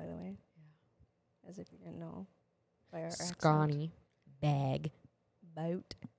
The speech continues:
Speaker 2: Boat. Up
Speaker 1: Boots.
Speaker 2: north. Oh. <laughs> Okay. Are we
Speaker 1: Uh,
Speaker 2: ready for mine?
Speaker 1: I am. I'm excited.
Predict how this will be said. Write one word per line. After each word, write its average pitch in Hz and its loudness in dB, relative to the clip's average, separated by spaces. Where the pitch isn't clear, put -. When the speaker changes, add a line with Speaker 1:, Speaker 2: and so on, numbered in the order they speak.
Speaker 2:
Boat. 147 4
Up 143 4
Speaker 1:
Boots. 139 -8
Speaker 2:
north. 151 2
Oh. 190 8
<laughs> 294 -2
Okay. 185 12
Are 170 10
we 175 12
Speaker 1:
Uh, 175 8
Speaker 2:
ready 165 10
for 165 0
mine? 165 -2
Speaker 1:
I 214 6
am. 277 2
I'm 214 -2
excited. 185 -6